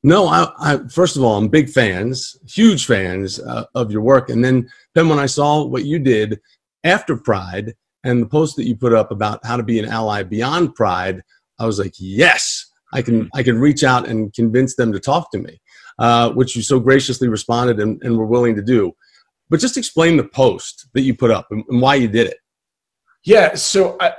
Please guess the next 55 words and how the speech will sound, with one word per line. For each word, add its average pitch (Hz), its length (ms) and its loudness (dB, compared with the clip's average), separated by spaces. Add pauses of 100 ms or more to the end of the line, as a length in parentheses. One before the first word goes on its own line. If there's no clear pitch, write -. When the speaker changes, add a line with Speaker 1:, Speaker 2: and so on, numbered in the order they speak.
Speaker 2:
you 185 140 -2
know, 127 260 0 (720)
you 180 120 2
learn 220 180 6
stuff 185 280 2
from 143 120 0
your 120 120 -6
parents. 95 500 -12
You 131 100 -6
learn 135 240 0
good 170 240 -2
stuff - 380 0
and 139 100 -6
you 131 80 0
learn 127 240 0
bad 101 240 -2
stuff - 280 -10
from 95 160 -14
your 90 80 -16
parents. - 440 -18 (420)
And, 135 520 0 (360)
uh, 120 180 0
I 143 100 2
think 180 200 0
a 151 60 4
lot 131 300 2
of 123 340 0 (380)
sexism 139 840 -2
and 113 360 -4
homophobia 131 680 -2
and 110 100 -8
racism 110 680 -8 (160)
comes - 380 -18
from 117 200 -10
being 131 260 -4
taught 127 280 -6
the 120 80 -6
wrong 110 220 -8
way 110 140 -8
by 107 120 -8
your 95 100 -12
parents. 117 340 -8
And 110 80 -12
I 127 100 -4
was, 143 160 -2
like, 117 140 -10
so - 240 -8
lucky 123 260 -8
to 117 120 -10
have 110 100 -14
been 110 160 -14
taught 117 240 -8
the 110 100 -10
right 117 300 -6
way 95 280 -10